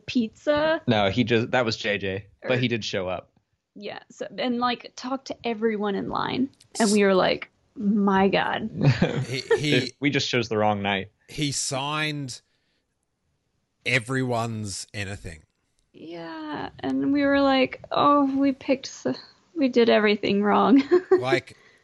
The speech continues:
Speaker 3: you know, you guys are familiar with YouTube. You know what's going on there. For people to, whether they like his story or not,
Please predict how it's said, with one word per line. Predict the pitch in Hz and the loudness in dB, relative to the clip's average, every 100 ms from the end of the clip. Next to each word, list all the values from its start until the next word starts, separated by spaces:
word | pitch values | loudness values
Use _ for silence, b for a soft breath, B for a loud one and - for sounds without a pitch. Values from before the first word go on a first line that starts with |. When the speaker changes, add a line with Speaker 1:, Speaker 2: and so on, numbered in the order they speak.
| b _ _ | b _ _
Speaker 3:
you | - 160 | -6 -4
know, | 120 95 92 - _ _ _ _ _ _ _ _ _ _ | -2 -6 -10 -16 _ _ _ _ _ _ _ _ _ _
you | 117 185 190 | -12 -8 -6
guys | 123 95 101 | -6 -6 -8
are | |
familiar | - 92 85 82 | -14 -16 -16 -16
with | 78 - | -18 -18
YouTube. | 82 82 - 95 123 _ _ _ _ _ - | -18 -14 -14 -14 -14 _ _ _ _ _ -14
You | 185 | -10
know | 147 90 | -8 -10
what's | 80 - | -14 -18
going | 90 85 85 | -16 -16 -14
on | 87 | -14
there. | 104 110 127 139 _ _ _ _ _ _ _ _ 127 - - | -12 -12 -12 -16 _ _ _ _ _ _ _ _ -20 -20 -14
For | - | -12
people | 151 - 202 180 156 127 113 - _ _ _ - | -4 -2 -2 -2 -2 -2 -6 -10 _ _ _ -12
to, | - 131 123 110 107 101 98 92 | -8 -6 -4 -4 -6 -8 -10 -14
whether | 139 165 160 | -6 -4 -4
they | 131 120 113 | -2 -2 -4
like | 101 98 117 123 | -8 -8 -8 -10
his | 123 | -10
story | - - 113 110 98 | -10 -10 -8 -8 -8
or | 92 | -8
not, | 101 95 87 | -10 -12 -14